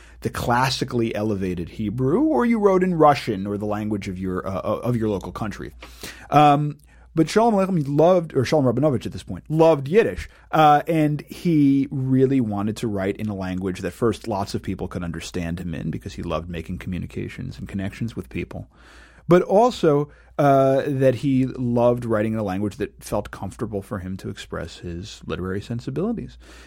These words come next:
So, like a lot of other people, he adopted, uh, uh, uh, pseudonyms,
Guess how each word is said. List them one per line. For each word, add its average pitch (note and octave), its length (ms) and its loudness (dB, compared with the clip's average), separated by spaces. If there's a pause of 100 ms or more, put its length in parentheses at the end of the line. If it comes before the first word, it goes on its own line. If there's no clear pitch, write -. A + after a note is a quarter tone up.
So, A3+ 340 6
like A#3+ 300 4
a - 20 4
lot G#3 180 8
of G3 60 4
other F#3 120 4
people, D#3+ 200 2
he D3 140 4
adopted, C#3+ 680 2
uh, A#2 300 -2
uh, A2 240 -4
uh, G#2 120 -6
pseudonyms, G#2 680 0